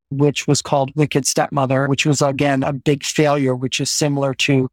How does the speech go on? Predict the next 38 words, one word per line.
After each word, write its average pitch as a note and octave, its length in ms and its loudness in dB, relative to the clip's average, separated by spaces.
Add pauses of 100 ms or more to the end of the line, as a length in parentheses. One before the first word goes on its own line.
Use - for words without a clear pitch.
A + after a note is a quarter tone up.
(300)
The E3 80 -2
Conqueror E3 480 -2
in C3 80 0
a C3 60 0
lot C3 180 2
of C3 80 -2
ways. C3 180 2
So D3 120 0
there's C3+ 160 0
a D3 60 0
lot C3 200 0
of B2+ 60 -8
similarities C3+ 720 0
to C3+ 180 2
it, B2 140 0
but C#3 120 0
actually D3 400 -2
that C#3+ 240 0
film C3+ 200 0
was C3+ 140 0
probably C3 300 -2
done C3+ 240 0
about C3+ 300 -4
thirty C3+ 240 2
years C#3 260 2
ago. C3 280 0
So C3 240 0
it's - 160 -2
actually C#3 380 0
another C3 420 0
interesting C3+ 480 -2
kind C#3 180 -2
of B2 100 0
thirty-year C#3 440 2
saga, C#3 380 0
I B2+ 120 -2
guess. C3 300 -4
But C3+ 200 -4